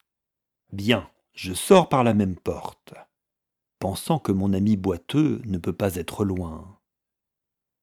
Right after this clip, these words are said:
Mais en arrivant sur le quai, pas plus de traces de lui que sur ma main. Je cours pendant une demi-heure dans toutes les directions sans plus de résultat,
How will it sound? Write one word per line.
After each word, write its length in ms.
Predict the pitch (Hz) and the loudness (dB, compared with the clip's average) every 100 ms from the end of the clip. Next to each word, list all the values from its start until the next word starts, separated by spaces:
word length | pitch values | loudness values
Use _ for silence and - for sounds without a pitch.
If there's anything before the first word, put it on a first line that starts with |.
| _ _ | _ _
Mais 300 | 180 220 233 - | 6 6 6 2
en 140 | 120 | 0
arrivant 380 | 107 107 104 104 | 2 0 0 -2
sur 240 | - 82 | -2 0
le 140 | 120 170 | 2 2
quai, 360 | - 233 240 - - | 4 4 4 2 2
pas 100 | 202 | 2
plus 340 | - 226 131 | 4 2 4
de 100 | 110 | 0
traces 360 | - - 104 92 | 0 0 0 0
de 120 | 95 | 0
lui 340 | 98 180 233 | 4 6 6
que 100 | 123 | 4
sur 240 | - 147 104 | 0 0 2
ma 200 | 101 95 | 2 2
main. 480 | 90 85 76 98 - _ _ _ _ - | -2 -6 -10 -14 -20 _ _ _ _ -8
Je 120 | 98 | 0
cours 300 | 113 - 113 - | 4 6 4 4
pendant 260 | 95 95 | 0 2
une 160 | 104 104 | 0 2
demi-heure 600 | 104 139 185 220 190 151 | 6 6 8 6 6 2
dans 140 | 104 | 0
toutes 200 | - 127 | 0 2
les 60 | 104 | 2
directions 640 | 95 101 127 - - 190 | 2 0 0 0 2 2
sans 180 | - 101 | 2 0
plus 220 | 160 127 | 0 2
de 80 | 107 | 2
résultat, 720 | 101 95 104 - 98 92 | 0 0 -2 -2 0 0